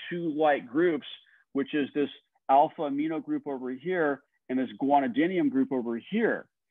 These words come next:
And so if the amino acid was aspartate, you would average the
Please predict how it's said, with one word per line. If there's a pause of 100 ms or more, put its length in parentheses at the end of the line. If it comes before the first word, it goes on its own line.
(180)
And (100)
so
if (100)
the (360)
amino
acid
was
aspartate,
you
would
average
the